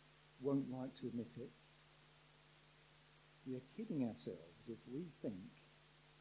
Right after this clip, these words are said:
we can be the Christians that God desires us to be on this earth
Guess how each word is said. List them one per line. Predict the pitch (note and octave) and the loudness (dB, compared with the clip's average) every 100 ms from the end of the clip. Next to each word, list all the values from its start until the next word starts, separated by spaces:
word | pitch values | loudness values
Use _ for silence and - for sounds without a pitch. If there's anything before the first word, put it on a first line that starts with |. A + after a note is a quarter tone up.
| - - - | -16 -16 -6
we | B2 B2 - | 0 0 0
can | C3 A#2 A#2 | 2 4 6
be | C3+ G#2+ G2 A2 B2+ - - - - - - - - - - | 8 8 4 2 0 -2 -10 -16 -16 -16 -16 -16 -16 -10 -6
the | B2 - | -4 0
Christians | C#3 - C#3+ A#2 A#2 A2 - - - - - | 2 4 6 6 4 0 -2 -2 -8 -10 -4
that | A2+ | 2
God | C3+ B2 - | 4 4 2
desires | A2 B2 A#2+ A#2 A2 | 2 2 4 2 0
us | A2+ - | -2 -4
to | - | -4
be | B2 A2+ | 0 0
on | G#2+ | 0
this | A#2 - | 0 2
earth | A2+ G2+ G#2+ | 0 0 -8